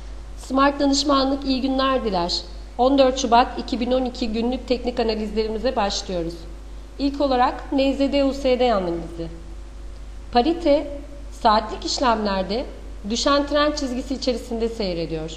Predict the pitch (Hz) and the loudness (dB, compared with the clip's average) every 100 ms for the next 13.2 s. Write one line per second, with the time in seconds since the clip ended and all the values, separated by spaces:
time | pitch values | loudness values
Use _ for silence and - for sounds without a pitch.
0 | - - - - - - - - - 208 | -12 -14 -14 -14 -14 -14 -14 -14 -6 -4
1 | 220 247 285 349 330 269 226 202 190 185 | 0 0 2 0 2 0 0 -4 -4 -6
2 | 240 - 214 214 277 - 247 - 214 185 | -6 0 2 2 -2 -4 -4 -2 -6 -6
3 | 185 170 214 - 214 233 311 - - - | -6 -6 -6 -2 0 0 -2 -10 -12 -14
4 | - 240 294 320 269 214 185 175 170 202 | -4 2 2 4 2 2 0 0 -4 -6
5 | - 220 277 302 269 240 214 190 - 175 | -4 2 2 0 -4 -4 -2 -6 -4 -4
6 | 175 233 226 254 311 302 285 220 208 185 | -4 -6 -2 2 2 0 -4 -4 -4 -6
7 | - 175 170 247 - - - - - 311 | -6 -6 -4 -6 -6 -12 -14 -12 -4 2
8 | 349 339 269 220 226 269 294 - 226 220 | 2 2 -2 -4 -4 -2 -2 0 0 0
9 | 220 196 190 185 165 160 156 156 - - | -2 -4 -4 -2 -2 -4 -6 -8 -8 -12
10 | - - - - - - - 269 320 311 | -14 -14 -14 -14 -14 -14 -4 2 4 6
11 | 311 320 330 240 208 277 - - - - | 6 4 4 4 4 -4 -8 -14 -14 -16
12 | - - - - 262 - 285 285 285 - | -16 -16 -14 -2 -2 2 2 2 -2 0
13 | 339 339 | 0 0